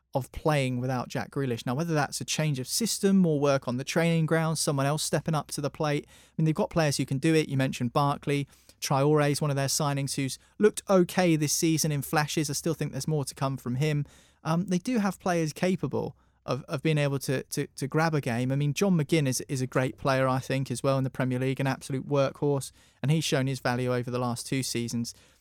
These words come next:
But certainly Grealish is the glue. He's the man that ties everything together. He's the catalyst. Everything good goes through Grealish. You know, that's the saying that people keep coming up with. And, you know, it's easy to see why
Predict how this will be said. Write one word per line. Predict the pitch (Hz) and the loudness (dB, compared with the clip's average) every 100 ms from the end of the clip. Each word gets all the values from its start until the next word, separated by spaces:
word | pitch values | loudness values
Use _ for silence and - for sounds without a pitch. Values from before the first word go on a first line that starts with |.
| _ - | _ -4
But | - | 0
certainly | - 208 170 156 | 4 4 2 0
Grealish | 170 175 160 - | 4 4 4 0
is | 139 | -2
the | 135 | -4
glue. | - 156 139 | 0 2 2
He's | 131 | 0
the | - | -2
man | 147 160 147 | 0 0 0
that | 139 | -2
ties | - 143 135 | -2 -2 -2
everything | 131 143 127 | -4 -6 -6
together. | 135 147 135 135 | 0 0 2 0
He's | - | -4
the | |
catalyst. | 139 - 135 - 135 131 - _ _ _ _ | -4 -2 -2 -2 -2 -4 -8 _ _ _ _
Everything | 147 151 156 151 | 2 2 4 4
good | 147 147 | 4 2
goes | 147 143 - | 2 2 2
through | 147 | -4
Grealish. | - 156 143 139 - | 0 2 4 2 0
You | 135 | 0
know, | 131 | 2
that's | 135 147 - | 2 0 -2
the | 147 | 0
saying | 151 139 143 | 2 2 0
that | 135 | -2
people | - 143 | -2 -4
keep | - 151 | -4 -6
coming | - 151 139 | -2 0 2
up | 156 | 0
with. | 127 120 - _ _ _ _ | 0 -4 -4 _ _ _ _
And, | 170 160 165 170 _ _ | -2 0 0 -4 _ _
you | 185 | -2
know, | 170 | 0
it's | 160 | -2
easy | 208 208 196 196 | 2 2 2 -2
to | 175 | 0
see | - 165 | 2 2
why | 139 160 139 120 135 | 2 2 2 0 -4